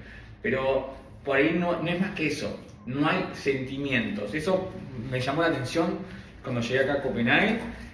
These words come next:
que los sentimientos están como medios ahí para, para después.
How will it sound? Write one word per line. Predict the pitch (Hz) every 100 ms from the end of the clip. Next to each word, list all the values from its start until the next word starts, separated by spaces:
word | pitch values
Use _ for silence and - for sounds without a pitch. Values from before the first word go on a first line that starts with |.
| -
que | 131
los | 131
sentimientos | 135 131 139 202 208
están | - 160
como | 160 143
medios | 151 160 151 135
ahí | 123 123 107 101
para, | 101 98 95 92 -
para | 101 104 104
después. | - 120 - - -